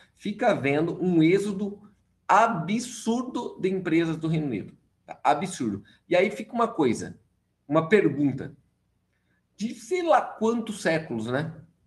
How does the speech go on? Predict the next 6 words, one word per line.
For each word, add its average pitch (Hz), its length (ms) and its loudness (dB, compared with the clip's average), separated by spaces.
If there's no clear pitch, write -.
O 180 220 2
que - 480 0
o 127 80 -10
Reino 233 280 0
Unido 208 440 -4
produz? 127 640 -4